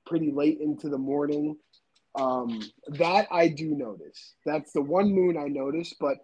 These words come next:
uh, pressure, pressure's a huge thing. I,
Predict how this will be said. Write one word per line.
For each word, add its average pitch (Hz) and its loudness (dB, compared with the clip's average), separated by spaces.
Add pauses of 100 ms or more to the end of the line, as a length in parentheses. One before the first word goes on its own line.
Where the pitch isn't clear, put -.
(360)
uh, 143 2
pressure, 131 0
pressure's 180 -2
a 160 -6
huge 180 -6
thing. 151 -2 (320)
I, 175 0